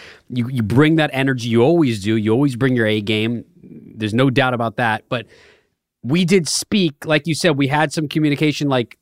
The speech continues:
that's just a little behind the scenes as to what goes on before we start recording. I, wh-, you're right. You did, you outed me there. I, I was hungry. I was eating. I couldn't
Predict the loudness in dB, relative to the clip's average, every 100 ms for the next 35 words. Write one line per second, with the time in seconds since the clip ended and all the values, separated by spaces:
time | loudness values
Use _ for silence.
0 | _ -4 -2 -2 -4 -6 -6 -4 -2 0
1 | 0 0 -2 -2 -2 -2 0 0 -2 -4
2 | -2 -2 -2 -2 0 -2 -2 -4 -4 -4
3 | -2 -4 -4 -4 0 2 2 -2 -6 -14
4 | -4 0 0 -2 -8 -4 0 2 2 0
5 | -4 -6 -6 -4 -4 0 2 2 0 -2
6 | 0 0 0 0 -2 -2 0 2 2 0
7 | 0 0 0 0 -2 -2 0 0 0 -4
8 | -6 -6 _